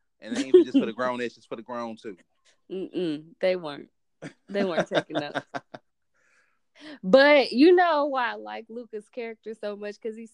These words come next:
Speaker 2: so, like, laid back and just, like, chill all the time. And even
Speaker 1: But he ain't for no bullshit.
Speaker 2: No, and even when he mad, like, he even mad at you, and he still walk up and be like, "Hey, your outfit dope."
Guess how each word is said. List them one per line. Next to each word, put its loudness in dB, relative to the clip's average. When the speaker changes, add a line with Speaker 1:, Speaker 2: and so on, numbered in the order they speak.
Speaker 2:
so, -4
like, -8
laid -8
back -8
and -12
just, -10
like, -14
chill -10
all -8
the -8
time. -14
And -12
even -8
Speaker 1:
But -2
he -8
ain't -8
for -6
no -8
bullshit. -8
Speaker 2:
No, -4
and -10
even -8
when -8
he -6
mad, -8
like, -6
he -10
even -10
mad -8
at -10
you, -10
and -2
he -10
still -6
walk -6
up -10
and -10
be -6
like, -10
"Hey, -10
your -8
outfit -10
dope." -12